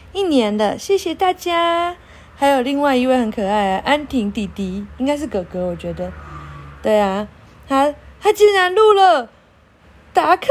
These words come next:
比办案最后一只剑齿虎给我们，实在是太感恩了。而且安婷的妈妈也很会讲故事。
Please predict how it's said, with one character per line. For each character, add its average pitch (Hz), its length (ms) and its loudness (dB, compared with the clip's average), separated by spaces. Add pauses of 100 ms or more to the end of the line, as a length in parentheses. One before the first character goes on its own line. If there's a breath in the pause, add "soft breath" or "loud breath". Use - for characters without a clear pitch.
(160)
比 330 200 -2
办 427 280 0
案 415 240 0
最 440 180 0
后 440 220 4
一 415 80 6
只 403 160 0
剑 403 240 2
齿 320 220 -4
虎 311 100 -2
给 277 160 -4
我 285 200 0
们， 233 360 -4 (560)
实 269 120 -16
在 320 160 2
是 320 120 -14
太 320 220 -4
感 254 220 -2
恩 269 320 0
了。 226 260 4
而 226 80 2
且 247 180 0
安 254 200 0
婷 254 160 0
的 214 80 -2
妈 202 120 -2
妈 190 160 -2
也 196 140 0
很 196 100 -2
会 220 160 -2
讲 180 220 -8
故 214 240 -4
事。 208 340 -6